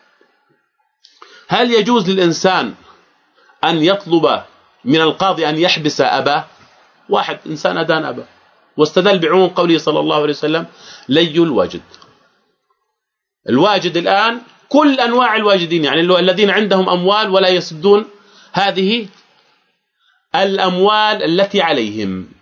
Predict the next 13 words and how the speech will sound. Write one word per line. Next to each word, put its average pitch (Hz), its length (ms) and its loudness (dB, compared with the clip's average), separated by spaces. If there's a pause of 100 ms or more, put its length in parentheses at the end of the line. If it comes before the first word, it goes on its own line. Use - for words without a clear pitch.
(1500)
هل 233 260 0
يجوز 214 300 2
للإنسان 196 480 2
أن، 175 400 -2 (1600)
آه، 135 520 0
يحبس 190 640 0
أباه 196 400 2
ويستدل 151 680 0
بهذا 180 200 2
الحديث، 175 340 0
بمنطوق 160 420 0
هذا 170 120 0
الحديث؟ 180 400 0